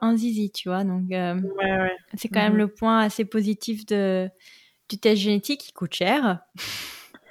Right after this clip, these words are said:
Speaker 2: Oui.
Speaker 1: <laughs> Mais, euh, euh, ok, donc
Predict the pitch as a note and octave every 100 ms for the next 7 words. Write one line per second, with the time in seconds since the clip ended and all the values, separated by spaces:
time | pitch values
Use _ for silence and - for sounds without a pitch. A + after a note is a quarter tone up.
0 | - - F#4+ G#3 G3 - G#3 G#3+ G#3 G3
1 | F#3 F3 F#3 G3+ _ _ _ _ _ -
2 | C4 C4 B3+ B3+ - D4 B3 A3+ G#3+ -